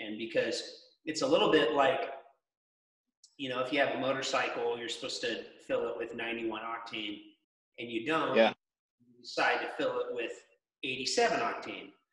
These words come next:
Speaker 1: Well, a motorcycle will function off of eighty-seven octane, but you
Speaker 2: Yeah.
Speaker 1: ju-, you've just shaved about a third of the life off of the engine.
Speaker 2: Yep.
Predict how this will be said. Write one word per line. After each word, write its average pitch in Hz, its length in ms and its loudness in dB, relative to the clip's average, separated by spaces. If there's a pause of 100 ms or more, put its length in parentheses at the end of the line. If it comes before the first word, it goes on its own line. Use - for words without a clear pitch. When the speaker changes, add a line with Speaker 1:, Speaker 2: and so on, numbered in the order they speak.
(140)
Speaker 1:
Well, 170 600 4
a - 40 -4
motorcycle 170 600 4
will 135 160 2
function 147 500 0
off 127 280 -4
of 120 60 -10
eighty-seven 117 540 -4
octane, 107 560 -8 (420)
but 131 260 0
you 135 140 0
Speaker 2:
Yeah. 110 220 10
Speaker 1:
ju-, - 60 -8 (360)
you've 147 360 -2
just - 680 -6
shaved 131 600 -2
about 131 220 2
a 135 60 -4 (100)
third 139 240 0
of - 80 -2
the 117 80 -6
life 117 380 0
off - 160 -2
of - 200 -12
the 98 60 -14 (140)
engine. - 260 -12 (800)
Speaker 2:
Yep. 110 200 8